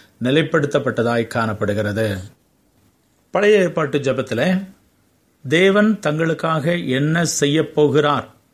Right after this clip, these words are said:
என்ற ஒரு எதிர்பார்ப்போடு அவர்கள் ஜெபித்தார்கள். எதிர்காலத்தில், இல்லாவிட்டால் தங்களுடைய ஜெபத்துக்கு பின்பதாக தேவன் என்ன செய்ய போகின்றார் என்றதொரு காரியத்தையே பழைய ஏற்பாட்டு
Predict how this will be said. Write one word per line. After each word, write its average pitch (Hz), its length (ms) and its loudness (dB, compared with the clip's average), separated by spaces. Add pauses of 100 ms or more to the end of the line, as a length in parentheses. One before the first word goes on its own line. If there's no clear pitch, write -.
என்ற 135 300 -4
ஒரு 131 160 0
எதிர்பார்ப்போடு 165 760 0
அவர்கள் 127 280 0
ஜெபித்தார்கள். 120 720 -4 (800)
எதிர்காலத்தில், 175 840 0 (500)
இல்லாவிட்டால் 143 760 0
தங்களுடைய 139 400 0
ஜெபத்துக்கு 147 440 0
பின்பதாக 143 760 0
தேவன் 147 320 2
என்ன 143 260 0
செய்ய 143 340 0
போகின்றார் 151 720 0 (960)
என்றதொரு 170 460 2
காரியத்தையே 147 640 0
பழைய 151 260 0
ஏற்பாட்டு 127 600 -2